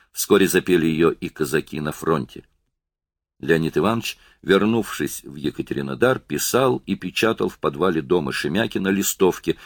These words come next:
в которых объяснял казакам, почему деникинские контрразведчики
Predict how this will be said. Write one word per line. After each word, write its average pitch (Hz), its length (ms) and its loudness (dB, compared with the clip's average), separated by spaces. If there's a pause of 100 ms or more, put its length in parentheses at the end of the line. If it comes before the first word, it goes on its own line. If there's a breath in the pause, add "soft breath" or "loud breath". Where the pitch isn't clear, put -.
(160 loud breath)
в - 80 -20
которых 131 380 4
объяснял 117 500 0
казакам, 98 560 0
почему 117 560 -2
деникинские 71 800 -4
контрразведчики 82 1080 -2